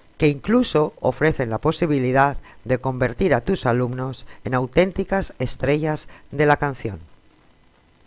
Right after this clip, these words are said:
La elección de un tipo de proyecto audiovisual es una gran oportunidad para poner en práctica un aprendizaje cooperativo en el aula,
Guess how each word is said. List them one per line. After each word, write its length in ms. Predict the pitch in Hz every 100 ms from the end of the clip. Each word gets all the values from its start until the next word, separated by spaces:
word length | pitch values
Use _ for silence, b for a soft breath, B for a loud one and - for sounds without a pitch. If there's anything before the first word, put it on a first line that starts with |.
| _ _ - - - _ b b b b b b - _
La 260 | 165 165 165
elección 600 | 156 156 - 262 262 233
de 80 | 175
un 100 | 156
tipo 320 | 175 - 139
de 100 | 139
proyecto 540 | - 131 135 151 -
audiovisual 800 | 123 123 147 190 - 131 131 139 - B B
es 160 | - 175
una 200 | 151 143
gran 260 | 151 214 240
oportunidad 720 | 185 170 143 127 127 156 180
para 240 | - 139 123
poner 280 | 127 139
en 100 | 175
práctica 680 | 156 143 143 - 147 160 147 -
un 160 | 175
aprendizaje 800 | 180 175 160 131 127 139 - 170
cooperativo 600 | 151 143 127 127 135 127
en 100 | 127
el 120 | 127
aula, 380 | 127 123 123 113